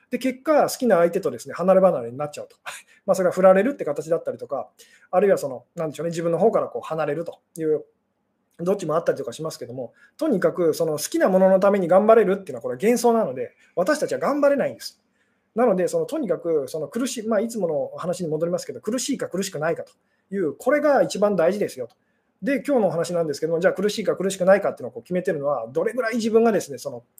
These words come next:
我慢してるかと。で、あなたがその気づける、簡単に気づけるぐらいの我慢は、そのまだまだなんですと。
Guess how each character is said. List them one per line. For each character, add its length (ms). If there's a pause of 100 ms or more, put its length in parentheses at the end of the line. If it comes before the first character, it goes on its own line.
我 240
慢 40
し 40
て 80
る 60
か 80
と。 100 (360)
で、 100
あ 160
な 120
た 120
が 220
そ 100
の 80
気 140
づ 140
け 100
る、 180
簡 220
単 160
に 80
気 80
づ 100
け 100
る 60
ぐ 120
ら 100
い 40
の 60
我 160
慢 240
は、 240
そ 140
の 100
ま 320
だ 80
ま 100
だ 120
な 80
ん 80
で 40
す 100
と。 60